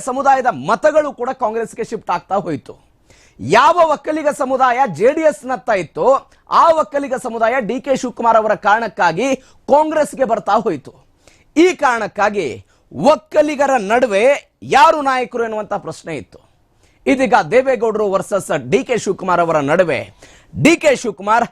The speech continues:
ಪ್ರಚಂಡ ನಾಯಕನಾಗಿ ಹೊರಹೊಮ್ತಾ ಇದ್ದಾರೆ. ಇದೇ ದೇವೇಗೌಡರು ಹಾಸನವನ್ನ ಬಿಟ್ಟು ಬಂದು ರಾಮನಗರದಿಂದ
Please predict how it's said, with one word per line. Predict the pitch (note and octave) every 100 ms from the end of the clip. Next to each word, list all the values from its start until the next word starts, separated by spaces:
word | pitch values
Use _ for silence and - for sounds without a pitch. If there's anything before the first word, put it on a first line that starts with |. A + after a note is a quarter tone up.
| _ _
ಪ್ರಚಂಡ | - A3+ - C#4 C4
ನಾಯಕನಾಗಿ | A#3 G3+ F#3 F3 E3+
ಹೊರಹೊಮ್ತಾ | E3+ C3+ B2+ G#2+ C#3+
ಇದ್ದಾರೆ. | B2 G#2 - - _ _ _ _ _ - _ _ _ -
ಇದೇ | A#3+ E4+ D#4+
ದೇವೇಗೌಡರು | D4 C4+ B3 G#3+ E3 F3 C4+
ಹಾಸನವನ್ನ | G3+ G#3 C4 D4 C4 B3+ A#3+ G#3+
ಬಿಟ್ಟು | A#3+ - A#3
ಬಂದು | A3+ G#3+ G#3
ರಾಮನಗರದಿಂದ | G3+ B3 B3 A3+ G#3+ G#3 G#3